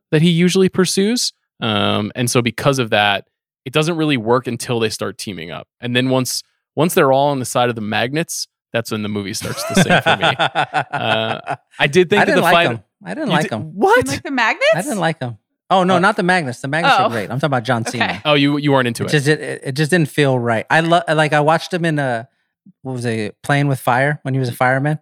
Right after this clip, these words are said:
Speaker 1: Mm-hmm.
Speaker 2: And I'm like, "This is great. This is a, I'm having a great time watching this movie. Uh, maybe I like John Cena now." And then I watched this one and I'm like, "No, nope, nope, I don't.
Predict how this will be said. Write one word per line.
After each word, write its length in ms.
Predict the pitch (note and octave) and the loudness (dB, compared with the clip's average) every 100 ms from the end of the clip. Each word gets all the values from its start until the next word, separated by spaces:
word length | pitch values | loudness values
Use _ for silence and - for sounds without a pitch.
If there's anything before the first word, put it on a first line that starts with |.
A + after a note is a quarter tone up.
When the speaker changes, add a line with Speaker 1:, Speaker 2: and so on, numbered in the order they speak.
| - | -6
Speaker 1:
Mm-hmm. 200 | B2 A2+ | -6 -4
Speaker 2:
And 60 | A2+ | -4
I'm 40 | B2 | -4
like, 100 | A#2 | -4
"This 180 | - | -4
is 120 | C#3 A#2+ | -4 -2
great. 280 | A#2+ G2+ A#2+ | -2 -2 0
This 120 | F3 | 0
is 100 | D#3+ | 2
a, 120 | C3+ | 2
I'm 120 | C#3 | 2
having 200 | C#3+ C3 | 2 2
a 40 | A2+ | 0
great 240 | A#2+ G#2 | 0 0
time 200 | A2+ A2 | -2 -2
watching 280 | G2+ - A2 | -2 -4 -8
this 160 | F#2+ | -8
movie. 320 | A2 G2+ G2 - _ - _ _ | -8 -6 -8 -10 _ -20 _ _
Uh, 60 | - | -8
maybe 240 | A#2+ C#3+ C#3 | -2 2 4
I 60 | |
like 180 | B2 A2 | 2 0
John 240 | A2+ G#2+ | -2 -4
Cena 260 | - G#2 F#2 | -4 -6 -6
now." 260 | F2+ F2 - _ _ B2+ | -6 -8 -10 _ _ -6
And 140 | B2 | -2
then 80 | C3 | 0
I 80 | B2 | 0
watched 220 | A#2+ - | 0 -2
this 140 | A2+ | -6
one 120 | A#2 | -4
and 80 | G#2 | -2
I'm 60 | G2+ | -2
like, 180 | F#2+ G#2 | -2 -2
"No, 320 | A2+ A2+ A2 - | 2 2 0 -4
nope, 340 | A2+ A2 A2 - _ _ _ _ _ | -6 -4 -4 -10 _ _ _ _ _
nope, 160 | A2+ A2+ | -8 -6
I 120 | G#2 | -8
don't. 240 | F#2 F2 | -10 -12